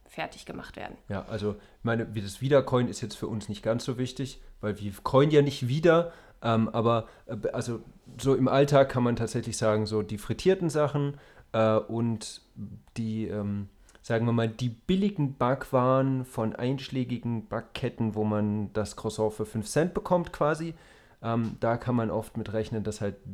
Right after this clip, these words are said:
Speaker 2: billige Fette benutzt werden und
Speaker 1: Das
Speaker 2: das
Speaker 1: ist allerdings auch so, wenn die Croissants mehr kosten. Also
Speaker 2: Ja, ja, ja,
Speaker 1: <laughs>
Speaker 2: aber es, aber es gibt, es gibt schon, es gibt schon vereinzelt Bäcker, die dann mehr drauf achten,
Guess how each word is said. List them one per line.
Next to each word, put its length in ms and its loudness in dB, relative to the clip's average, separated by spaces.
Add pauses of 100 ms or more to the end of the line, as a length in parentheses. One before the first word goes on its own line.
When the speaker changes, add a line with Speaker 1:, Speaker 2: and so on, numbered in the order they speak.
Speaker 2:
billige 320 -2
Fette 300 -4
benutzt 400 -6
werden 380 2
und 160 -6
Speaker 1:
Das 260 -2
Speaker 2:
das 20 -4
Speaker 1:
ist 220 -4
allerdings 460 0
auch 100 -8
so, 300 -4
wenn 180 -2
die 240 -4
Croissants 600 -2
mehr 200 4
kosten. 560 0 (320)
Also 160 6
Speaker 2:
Ja, 140 12
ja, 260 12
ja, 60 12
Speaker 1:
<laughs> 40 12
Speaker 2:
aber 140 12
es, 160 4
aber 160 4
es 100 2
gibt, 200 0
es 160 -4
gibt 180 -2
schon, 220 0
es 120 -8
gibt 180 -6
schon 300 -4
vereinzelt 520 -2
Bäcker, 400 2 (340)
die 140 -6
dann 260 4
mehr 220 4
drauf 280 0
achten, 560 -4